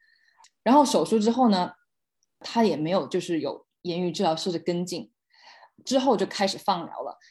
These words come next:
在放疗的整个期间呢，他也就是只是用胃管，没有进食，还是没有言语治疗的跟进。他其实也不太清楚到底就什么时候才能够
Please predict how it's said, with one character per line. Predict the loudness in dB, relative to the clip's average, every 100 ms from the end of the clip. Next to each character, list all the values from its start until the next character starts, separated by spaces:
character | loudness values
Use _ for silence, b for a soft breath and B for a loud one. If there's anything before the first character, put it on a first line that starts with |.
| b
在 | 0
放 | 0 0 2
疗 | 2 2
的 | 0
整 | -2 -6
个 | -8
期 | -6 -4
间 | 0 2
呢， | 2 0
他 | -2
也 | -6 -8
就 | -8
是 | -6 -6
只 | -8
是 | -8 -4
用 | -4 0
胃 | 0
管， | -2 -4 -8
没 | -10
有 | -10
进 | -8 -10
食， | -8 -8 -10 _ _ _ _
还 | -4 -2
是 | 0
没 | 0
有 | -2 -4
言 | -8 -6
语 | -4
治 | -4
疗 | -4
的 | -4
跟 | -6 -6
进。 | -6 -8 -10 B B B B B -12
他 | 0 0
其 | 2
实 | 2
也 | 2
不 | 2
太 | 0 0
清 | 0 -2
楚 | 0
到 | -4 -6
底 | -6
就 | -10 -10 -10
什 |
么 | -8 -4
时 | 0
候 | 0
才 | -2
能 | -6 -4
够 | -2 -2 -6